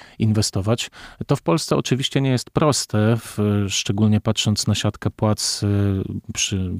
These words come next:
na przykład przy danych dostępnych, y, z gusu, tak, czy przy innych okazjach publikowanych. Natomiast przy odrobinie wysiłku i przy, y, własnej takiej chęci do edukowania się,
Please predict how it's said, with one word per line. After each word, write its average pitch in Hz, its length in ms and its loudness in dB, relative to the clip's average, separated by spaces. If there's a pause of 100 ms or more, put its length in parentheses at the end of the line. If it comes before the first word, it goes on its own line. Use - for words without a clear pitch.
na 98 160 2
przykład - 300 -4
przy - 160 -4
danych 101 300 2
dostępnych, - 760 -4
y, 98 140 0
z 95 100 -4
gusu, 101 320 -2
tak, - 200 -6
czy - 140 -6
przy - 220 -2
innych 98 240 0
okazjach 101 360 -2
publikowanych. 101 720 0 (400)
Natomiast 143 340 2
przy - 160 0
odrobinie 123 420 4
wysiłku 120 540 2
i 113 80 4
przy, 113 540 2 (500)
y, - 100 -18
własnej 104 680 -2
takiej 107 200 -2
chęci - 380 -2
do 110 80 -2
edukowania 107 560 0
się, 135 220 2